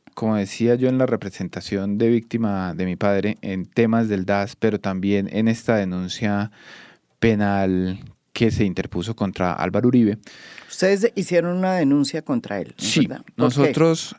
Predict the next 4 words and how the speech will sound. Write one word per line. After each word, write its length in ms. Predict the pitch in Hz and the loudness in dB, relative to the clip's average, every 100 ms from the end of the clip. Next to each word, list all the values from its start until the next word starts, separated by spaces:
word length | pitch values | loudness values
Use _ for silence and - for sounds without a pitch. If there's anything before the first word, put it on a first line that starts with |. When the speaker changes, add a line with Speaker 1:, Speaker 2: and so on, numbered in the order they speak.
| - | -2
Speaker 1:
eh, 580 | 113 113 110 104 95 92 - - - - - _ _ _ _ _ _ _ | 2 4 4 4 2 -2 -10 -20 -20 -20 -20 _ _ _ _ _ _ _
porque 480 | - 160 147 147 147 | 6 6 6 2 0
justamente, 880 | 139 180 180 - 196 190 165 175 170 | 2 0 0 2 2 2 0 0 2
y 560 | - 123 113 104 101 | 6 6 6 2 -4